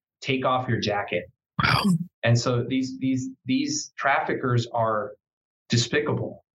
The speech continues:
Speaker 1: They don't care about their victims. They care about money.
Speaker 2: What, what do you tell the community usually that,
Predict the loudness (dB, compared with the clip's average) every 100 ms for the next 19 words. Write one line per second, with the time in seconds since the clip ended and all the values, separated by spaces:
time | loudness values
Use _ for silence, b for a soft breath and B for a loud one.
0 | _ 0 2 0 -2 -2 0 0 0 0
1 | -2 -2 0 2 0 0 0 0 0 -2
2 | -2 0 0 0 -2 -2 0 0 -2 -2
3 | -2 -2 -6 _ _ _ _ _ 0 0
4 | 2 2 4 2 2 2 2 4 4 4
5 | 4 4 4 4 4 4 4 4 4 4
6 | 2 0